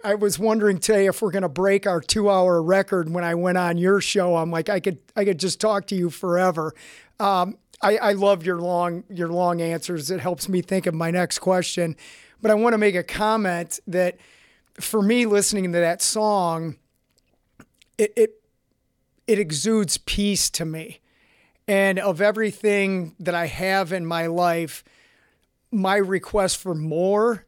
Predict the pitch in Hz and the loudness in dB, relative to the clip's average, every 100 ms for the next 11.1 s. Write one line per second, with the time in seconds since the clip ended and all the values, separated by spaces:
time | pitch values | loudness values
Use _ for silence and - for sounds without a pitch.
0 | _ 208 156 - 180 190 170 185 190 190 | _ -2 0 0 0 0 -2 0 0 0
1 | 196 170 - 185 175 151 - 190 165 151 | -2 -4 -2 -2 -2 -4 -4 -2 -2 -4
2 | - - - 175 185 190 190 - 170 190 | -6 -8 -6 -2 0 0 -4 -8 -8 -4
3 | 233 233 170 - 165 165 156 170 156 156 | -4 -4 -6 -6 -6 -6 -6 -6 -8 -6
4 | 139 151 156 165 165 180 175 170 - - | -8 -6 -6 -6 -6 -6 -4 -4 -8 -20
5 | - _ 214 - - 190 202 202 180 185 | -20 _ -2 -2 -2 0 0 0 0 0
6 | 175 175 - _ _ _ _ _ - - | 0 0 -6 _ _ _ _ _ -8 -2
7 | 208 190 170 147 127 - 196 - 180 190 | 0 0 -2 -4 -6 -4 -4 -2 0 2
8 | 185 165 175 170 170 - _ 160 160 175 | 0 0 0 2 0 -4 _ -8 -2 0
9 | 180 - - 160 151 135 175 170 165 156 | 2 0 -2 -4 -6 -6 -4 -4 -6 -8
10 | - - 208 185 170 156 147 175 190 165 | -10 -4 0 0 0 -2 -4 -6 -6 -6
11 | 165 | -6